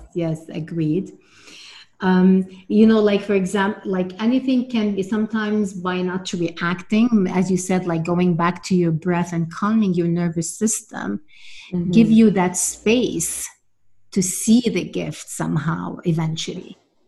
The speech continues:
Speaker 2: Yes, because you're bringing yourself into the present moment. A
Speaker 1: Yeah.
Speaker 2: lot of us are living in the past because our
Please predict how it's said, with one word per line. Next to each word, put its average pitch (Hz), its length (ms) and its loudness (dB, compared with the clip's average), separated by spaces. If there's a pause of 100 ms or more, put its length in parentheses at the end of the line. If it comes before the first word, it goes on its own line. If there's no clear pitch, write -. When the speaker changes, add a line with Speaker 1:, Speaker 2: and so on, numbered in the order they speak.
(600)
Speaker 2:
Yes, 196 520 -2
because 180 320 0
you're 170 120 0
bringing 185 360 2
yourself 170 420 -2
into 170 240 -4
the 165 140 -4
present 196 580 -2
moment. 151 540 -4 (1200)
A 180 60 2
Speaker 1:
Yeah. 165 60 4
Speaker 2:
lot 170 200 6
of 180 140 4
us 180 240 0
are 170 220 2
living 170 460 2
in 175 260 0
the 160 80 -4
past 170 720 -2
because 180 640 0
our 175 200 2